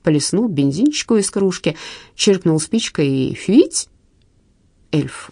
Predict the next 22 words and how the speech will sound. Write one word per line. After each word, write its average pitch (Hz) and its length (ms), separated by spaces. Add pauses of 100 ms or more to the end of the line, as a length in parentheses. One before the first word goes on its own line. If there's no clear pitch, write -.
улыбнулась. 139 680 (920)
«Ну, 226 380
чё 226 200
там?» - 220 (380)
спросил 151 420
Дин. 147 220 (400)
«Хорошая 277 440
строчка, 208 580
аву 247 240
Бопалула». 165 680 (680)
Дин 135 220
облегчённо 135 460
вздохнул. - 440 (400)
«А 147 440
что - 460
ты? - 240 (400)
Чш, - 320
дай 165 180
дочитать». - 600 (640)
Костёр - 440
пурпурно 226 520
пламенеет, 196 680